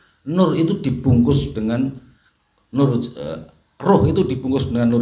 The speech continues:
jabarut, kiswatan, itu dipakaikan, eh, roh-roh itu bainar, bain-, bainal haromaini,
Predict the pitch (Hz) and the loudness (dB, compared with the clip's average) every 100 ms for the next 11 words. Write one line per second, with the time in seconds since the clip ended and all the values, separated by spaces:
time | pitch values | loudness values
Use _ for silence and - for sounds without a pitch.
0 | - 104 98 120 185 180 - - _ - | -2 -4 -2 0 -2 -2 -12 -20 _ -10
1 | 135 - 107 104 - 107 117 117 - - | -8 -6 -4 -6 -4 -4 -4 -8 -14 -20
2 | _ - - 107 85 101 98 143 147 135 | _ -18 -12 -10 -10 -10 -8 -8 -6 -4
3 | 110 95 - - _ _ _ _ _ - | -4 -6 -12 -20 _ _ _ _ _ -14
4 | 90 87 65 64 127 101 107 98 98 127 | -8 -8 -8 -6 -4 -2 -4 -6 -6 -6
5 | 123 120 98 95 95 90 82 80 - _ | -6 -6 -4 -2 -2 -6 -12 -16 -20 _
6 | _ _ - 98 101 95 95 107 107 113 | _ _ -14 -8 -6 -6 -6 -4 -2 -2
7 | 104 - 101 107 101 104 113 107 95 78 | -4 -6 -6 -4 -2 -2 -2 -2 -4 -8
8 | - | -14